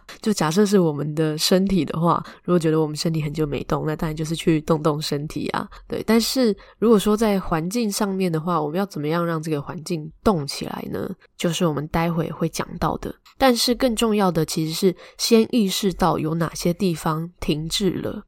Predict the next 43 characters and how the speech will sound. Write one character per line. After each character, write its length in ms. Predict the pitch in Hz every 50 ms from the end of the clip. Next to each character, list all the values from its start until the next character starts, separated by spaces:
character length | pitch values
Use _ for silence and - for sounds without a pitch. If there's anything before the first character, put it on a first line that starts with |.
| _
甚 300 | - - - 277 233 214
至 320 | 202 - 233 214 185 - - -
意 140 | 240 220 196
识 240 | 180 - 220 190
到 160 | 170 190 175 170
说， 240 | - - 160 156 165
诶， 240 | - 202 220 220 _ _ _
有 180 | - - 175 160
停 300 | - - - 170 160 170
滞 180 | - - 214 180
的 140 | 156 147
能 200 | 143 147 143 143 143
量 200 | 175 175 156 156
这 80 | 156
个 80 | 165 156
东 220 | 151 156 151 156
西 140 | 156 165 156
的 40 | 143
存 240 | 147 - 175 156 160
在。 140 | 160 - 160 - 170 - - - -
因 80 | 208 233
为 60 | 247
当 160 | 277 269 262
然 100 | 233 202
如 80 | - 214
果 140 | 202 202 185
你 240 | 170 160 156 156 147
觉 100 | - 160
得 120 | 160 165
生 200 | 160 - 196 196
活 160 | 196 185 156
很 280 | 151 156 170 - - 175
顺 280 | - - - 196 160
畅， 240 | 151 - - - 160 - - - - - _
然 80 | - 165
后 60 | 170
都 200 | 165 180 175 180
很 280 | 175 170 180 156 147 165
喜 240 | - - - 151
悦、 200 | - 175 185 170
很 200 | 156 156 170 -
开 240 | - - 165 156 160
心， 340 | 156 - - 160 151 147 160